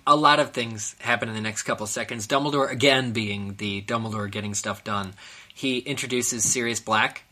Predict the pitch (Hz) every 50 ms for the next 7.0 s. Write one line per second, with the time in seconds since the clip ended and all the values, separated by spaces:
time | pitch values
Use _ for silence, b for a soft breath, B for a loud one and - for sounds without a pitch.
0 | _ _ _ _ - 107 104 104 104 107 107 107 104 101 101 110 - _ - -
1 | - 135 120 110 110 110 107 120 147 139 107 92 92 101 - _ _ _ - -
2 | 120 123 143 160 170 - - - 156 156 196 196 196 - - 214 247 254 233 -
3 | 208 180 160 139 - - 151 143 143 147 131 123 120 123 123 117 - 127 113 107
4 | - 117 113 107 - 127 117 113 110 110 107 104 101 - - - - 120 113 113
5 | 107 110 107 - - 120 107 - 113 107 104 - - - 104 98 - - - 107
6 | 98 - - 110 101 101 98 98 98 104 101 - - - 104 101 101 98 92 -